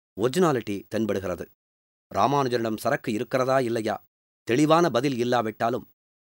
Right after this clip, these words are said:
ராமானுஜனிடம் ஏதோ உள்ளது என்பது மட்டும் ஹில்லின் கடிதத்திலிருந்து புரிந்தது.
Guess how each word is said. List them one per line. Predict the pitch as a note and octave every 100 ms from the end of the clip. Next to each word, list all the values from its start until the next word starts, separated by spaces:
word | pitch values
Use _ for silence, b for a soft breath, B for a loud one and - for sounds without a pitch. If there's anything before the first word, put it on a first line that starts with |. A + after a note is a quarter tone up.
| -
ராமானுஜனிடம் | A#2 F#3 G3 C3+ C3 A2+ G#2
ஏதோ | F2+ C3 E3+
உள்ளது | E3 C#3 D#3 C#3
என்பது | A#2 A2+ A2
மட்டும் | G#2 A2+ A2+ - _ _ _ -
ஹில்லின் | C3+ D3+ B2
கடிதத்திலிருந்து | G#2 B2+ B2 G#2+ G#2 G#2+
புரிந்தது. | G2+ F#2+ F#2 E2+ E2+